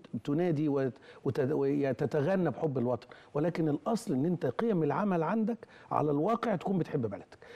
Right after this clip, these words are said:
بتحب بلدك ما ترميش حاجة في الشارع، تحب بلدك يعني تعمل حقيقة وتنسى الجملة الدارجة "هنشتغل على قد فلوسهم".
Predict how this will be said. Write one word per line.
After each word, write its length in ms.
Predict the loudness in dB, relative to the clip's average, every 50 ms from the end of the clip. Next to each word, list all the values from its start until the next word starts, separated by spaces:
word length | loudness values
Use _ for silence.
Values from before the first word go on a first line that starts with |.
| -14 -8
بتحب 180 | -4 0 0 2
بلدك 340 | 2 2 2 2 2 2 2
ما 120 | 2 0
ترميش 300 | 0 0 0 0 0 -2
حاجة 180 | -4 -6 -8 -8
في 60 | -10
الشارع، 320 | -14 -16 -16 -16 -16 -16 -18 -20 -20 -20 -20 -14 -6
تحب 140 | -2 0 0
بلدك 360 | 2 2 2 2 2 2 2
يعني 220 | 2 2 2 0
تعمل 400 | 0 0 0 2 2 2 2 0
حقيقة 640 | -2 -2 -2 -2 -2 -2 0 -2 -2 0 0 0 -2 -2 -6 -14 -20 -8 -2
وتنسى 400 | -2 0 2 2 2 2 2 0
الجملة 400 | 0 0 2 2 2 2 2 2
الدارجة 540 | 2 2 2 0 2 2 2 0 0 0 -2 -4 -8 -14 -8
"هنشتغل 380 | -4 -4 -2 -2 0 0 2 2
على 140 | 2 2 2
قد 140 | 0 0
فلوسهم". 360 | 0 0 0 -2 -2 -4 -10